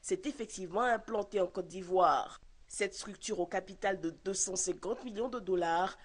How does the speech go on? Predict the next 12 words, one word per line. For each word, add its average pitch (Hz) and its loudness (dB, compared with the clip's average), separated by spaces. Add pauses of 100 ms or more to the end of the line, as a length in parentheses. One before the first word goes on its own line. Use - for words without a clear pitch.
soutient 190 -2
le 170 -2
financement 170 -2
des 165 0
P 175 0
M 170 0
E 226 -2
et 190 -2
P 226 -4
M 180 2
I 180 -6
ivoiriennes. 175 0